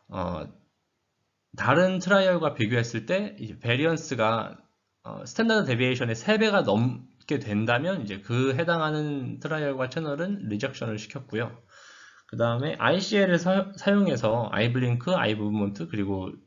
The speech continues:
어, 심장 박동 관련한 아티팩트들을 제거했다고 합니다. 이후에는, 어, 이, 이렇게도 남아있는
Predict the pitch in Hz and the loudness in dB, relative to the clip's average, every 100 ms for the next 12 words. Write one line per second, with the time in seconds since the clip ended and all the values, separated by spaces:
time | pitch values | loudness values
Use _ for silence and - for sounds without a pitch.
0 | _ - - 120 202 214 214 202 202 160 | _ -16 -12 -2 2 4 4 2 0 -2
1 | 123 101 104 104 90 - - 117 107 127 | 0 2 2 2 -2 -8 -12 -8 -6 -4
2 | 170 - 101 92 98 98 104 101 107 _ | -6 -4 -4 -4 -4 -4 -4 -8 -16 _
3 | _ _ _ _ - 123 139 170 170 202 | _ _ _ _ -6 -4 2 4 4 2
4 | 247 - - _ _ _ _ - 117 123 | -2 -6 -20 _ _ _ _ -14 -12 -12
5 | - 160 180 - 156 175 190 202 165 104 | -10 -4 -2 -2 2 2 2 0 4 4
6 | 135 180 180 156 143 127 107 - | 4 4 2 2 0 -2 -4 -6